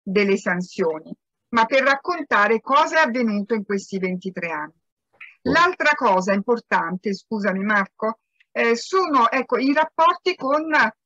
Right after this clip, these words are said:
Speaker 1: tra la Russia e l'Europa, perché in tutti questi anni, eh, Putin ha sempre guardato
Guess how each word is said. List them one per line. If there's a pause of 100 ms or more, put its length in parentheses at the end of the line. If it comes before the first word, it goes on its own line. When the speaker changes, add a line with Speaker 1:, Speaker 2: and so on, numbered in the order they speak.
(160)
Speaker 1:
tra
la
Russia
e
l'Europa,
perché
in
tutti
questi
anni, (380)
eh,
Putin
ha
sempre
guardato